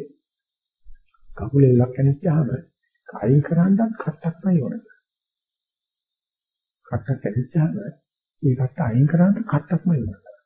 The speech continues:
ඒ නිසා මේ තියෙන ලෝකේ තියෙන උපක්‍රම වලින්මයි සරුවචනාංශේ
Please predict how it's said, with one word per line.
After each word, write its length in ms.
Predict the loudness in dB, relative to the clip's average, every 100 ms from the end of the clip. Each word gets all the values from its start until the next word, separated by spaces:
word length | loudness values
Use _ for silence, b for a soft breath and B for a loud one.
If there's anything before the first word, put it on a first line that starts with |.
| _ _ _ _ _ _ _ _ _ _ _ 2
ඒ 0 |
නිසා 260 | 2 4 6
මේ 180 | 6 4
තියෙන 380 | 4 6 8 8
ලෝකේ 400 | 8 8 6 2
තියෙන 360 | 2 6 8 6
උපක්‍රම 500 | 4 0 -6 0 4
වලින්මයි 420 | 8 8 8 8
සරුවචනාංශේ 880 | 6 6 4 4 4 6 4 4 4